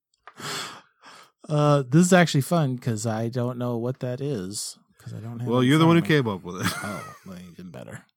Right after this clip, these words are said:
Speaker 2: <laughs>
Speaker 1: Let's see. Just give me a, let me, let, let your boy get a
Speaker 2: Yeah, I
Speaker 1: quick
Speaker 2: mean, the, uh,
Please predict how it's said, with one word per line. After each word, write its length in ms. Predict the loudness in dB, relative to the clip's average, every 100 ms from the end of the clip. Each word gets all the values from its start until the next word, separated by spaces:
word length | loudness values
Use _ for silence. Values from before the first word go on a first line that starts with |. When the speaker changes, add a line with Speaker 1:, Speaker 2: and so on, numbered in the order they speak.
| _
Speaker 2:
<laughs> 760 | -18 _ -18 -18 _ _ -16 -12
Speaker 1:
Let's 180 | -10 -10
see. 140 | -12 _ -14
Just 200 | -14 -14
give 80 |
me 80 | -20 -20
a, 60 | -20 _
let 80 | -16
me, 160 | -16 -16 _
let, 140 | -20 -20 _ -14
let 140 | -12
your 60 | -10
boy 180 | -12
get 140 | -16 -6
a 40 | 2
Speaker 2:
Yeah, 140 | 4
I 20 |
Speaker 1:
quick 80 | 4
Speaker 2:
mean, 360 | 4 4 2 0
the, 320 | 0 0 2
uh, 1300 | 0 0 -2 -4 -8 -12 -18 -20 _ _ _ _ -16